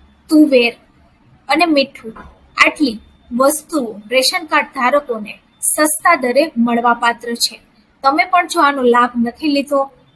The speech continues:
તો રેશન કાર્ડની દુકાને જઈ અને ઓગસ્ટ મહિનાના પ્રથમ માસની અંદર જ તમે તમારો જથ્થો મેળવી શકો છો.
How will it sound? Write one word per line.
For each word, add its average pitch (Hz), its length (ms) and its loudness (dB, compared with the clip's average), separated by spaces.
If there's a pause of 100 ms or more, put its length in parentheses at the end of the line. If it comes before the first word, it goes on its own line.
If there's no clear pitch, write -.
(100)
તો 277 80 2
રેશન 262 360 0
કાર્ડની 294 440 -2
દુકાને 240 380 -4
જઈ 254 360 -2 (360)
અને 277 200 0
ઓગસ્ટ 262 520 0
મહિનાના 254 380 -2
પ્રથમ 262 480 -8
માસની 269 480 0
અંદર 254 280 -6
જ 262 100 -4 (120)
તમે 247 240 -4
તમારો 226 420 -4
જથ્થો 254 460 -8 (340)
મેળવી 254 440 0
શકો 220 260 -12
છો. - 220 -16